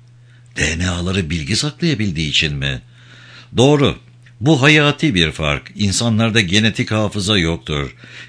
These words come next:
Kültürümüzün ayakta kalabilmesi için kelimelere, yazılı kayıtlara ve resimlere ihtiyacımız var. Biz doğrudan deneyim aktaramayız. Bedenimiz öldüğünde zihnimiz de onunla birlikte gider.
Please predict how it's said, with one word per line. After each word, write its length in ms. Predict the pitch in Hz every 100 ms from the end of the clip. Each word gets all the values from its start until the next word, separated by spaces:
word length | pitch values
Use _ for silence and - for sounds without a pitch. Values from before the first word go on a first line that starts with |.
| -
Kültürümüzün 640 | 147 151 160 160 151 151
ayakta 420 | 135 131 123 110 -
kalabilmesi 720 | 113 101 90 92 87 90 120
için 240 | - 101
kelimelere, 720 | - 92 90 80 78 76 71 73
yazılı 540 | 73 87 80 90 98
kayıtlara 580 | 90 85 80 82 85 78
ve 100 | 90
resimlere 540 | 90 110 92 92 101
ihtiyacımız 720 | 85 - 87 80 82 80 71
var. 300 | 73 73 71 - - - - -
Biz 260 | 123 175 135
doğrudan 560 | 147 143 139 147 127
deneyim 380 | 113 123 117 123
aktaramayız. 920 | 95 92 87 80 85 73 69 69 - - - - -
Bedenimiz 560 | 110 127 139 139 156
öldüğünde 540 | 98 80 73 82 87 90
zihnimiz 540 | 104 110 131 135 117
de 40 | 127
onunla 460 | 113 131 123 113
birlikte 440 | 104 92 98 - 87
gider. 480 | 76 71 69 -